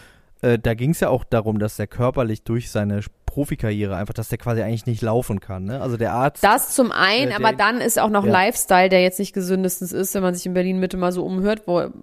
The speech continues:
Speaker 2: wo der sich so rumgetrieben hat überall. Also der hat auch einfach einen krassen Lifestyle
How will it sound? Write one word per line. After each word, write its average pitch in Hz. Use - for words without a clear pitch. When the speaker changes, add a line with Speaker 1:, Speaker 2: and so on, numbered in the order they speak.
Speaker 2:
wo 180
der 180
sich 185
so 196
rumgetrieben 185
hat 185
überall. 175
Also 180
der 180
hat 196
auch 175
einfach 190
einen 185
krassen 180
Lifestyle 160